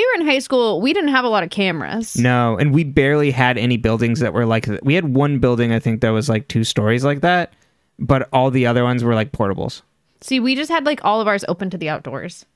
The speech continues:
Speaker 2: Yeah.
Speaker 1: We had an outdoor school.
Speaker 2: Oh, nice.
Speaker 1: Um,
Speaker 2: Yeah.
Speaker 1: sure.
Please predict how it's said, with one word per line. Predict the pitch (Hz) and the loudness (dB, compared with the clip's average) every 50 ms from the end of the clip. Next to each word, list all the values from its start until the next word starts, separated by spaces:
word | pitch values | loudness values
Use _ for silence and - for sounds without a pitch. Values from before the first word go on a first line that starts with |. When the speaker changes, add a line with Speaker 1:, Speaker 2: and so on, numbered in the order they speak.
| _ _ - | _ _ -4
Speaker 2:
Yeah. | 127 117 117 113 | -2 0 0 0
Speaker 1:
We | 196 202 | 0 0
had | 190 | -2
an | 170 | -4
outdoor | - - - - - - | -6 -8 -8 -10 -12 -12
school. | - - - - - 196 - _ - - | -12 -14 -18 -16 -16 -16 -18 _ -10 -8
Speaker 2:
Oh, | 294 233 - _ _ _ _ _ _ _ _ _ _ _ - - | -8 -8 -8 _ _ _ _ _ _ _ _ _ _ _ -8 -8
nice. | 277 302 185 - - - - _ _ _ _ _ _ - - | -8 -8 -10 -18 -20 -20 -20 _ _ _ _ _ _ -4 -2
Speaker 1:
Um, | 214 208 202 185 175 160 175 180 185 180 - _ _ _ _ _ _ _ _ _ _ - - | -2 0 0 0 -2 -4 -4 -6 -10 -12 -14 _ _ _ _ _ _ _ _ _ _ -6 -2
Speaker 2:
Yeah. | 147 147 143 143 | 0 0 0 0
Speaker 1:
sure. | 285 110 185 185 | 0 -2 -6 -8